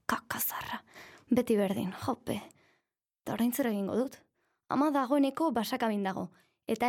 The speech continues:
Eli eta Gari honezkero kotxean nire bila etortzeko. Ze ordu da?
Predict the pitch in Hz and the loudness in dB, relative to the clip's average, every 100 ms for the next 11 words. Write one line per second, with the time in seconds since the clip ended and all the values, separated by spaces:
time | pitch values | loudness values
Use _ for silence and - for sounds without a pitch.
0 | 277 277 262 233 220 269 330 330 226 254 | 4 4 4 2 0 2 2 2 0 0
1 | - 233 294 - 262 254 277 269 247 262 | 0 0 0 0 -2 0 2 4 6 4
2 | 254 254 247 214 220 - - 190 - _ | 2 2 2 0 -4 -6 -6 -8 -8 _
3 | _ _ _ - - 269 214 190 | _ _ _ -10 0 0 2 -2